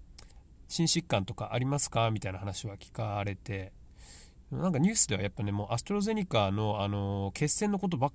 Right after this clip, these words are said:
かり話が出てたんで、ファイザーの副作用っていうのは、全然、あの、ニュースにあんまり取り立たされてなかったんで、ちょっと、「あ、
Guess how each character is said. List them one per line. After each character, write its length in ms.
か 100
り 100
話 320
が 80
出 100
て 80
た 80
ん 20
で、 80
フ 100
ァ 120
イ 20
ザ 140
ー 20
の 100
副 160
作 220
用 120
っ 40
て 160
い 60
う 40
の 120
は、 200
全 240
然、 440
あ 220
の、 240
ニ 140
ュ 20
ー 20
ス 140
に 140
あ 60
ん 60
ま 60
り 80
取 440
り 20
立 160
た 260
さ 160
れ 100
て 100
な 120
か 80
っ 40
た 180
ん 40
で、 80
ち 120
ょ 20
っ 80
と、 220
「あ、 140